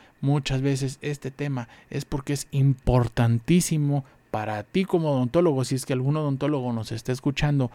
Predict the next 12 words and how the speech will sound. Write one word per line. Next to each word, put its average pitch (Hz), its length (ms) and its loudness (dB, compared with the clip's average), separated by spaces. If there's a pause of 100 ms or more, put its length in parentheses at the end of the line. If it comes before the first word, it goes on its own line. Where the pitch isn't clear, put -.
(200)
o 110 120 -6
para 113 300 -4
ti 190 180 2
como 139 300 4
paciente, 151 560 2 (100)
conocer 165 680 0 (180)
esta 165 460 0
rutina, 156 680 2 (480)
porque 135 480 -2
es 147 320 0
la 156 180 2
rutina 139 600 2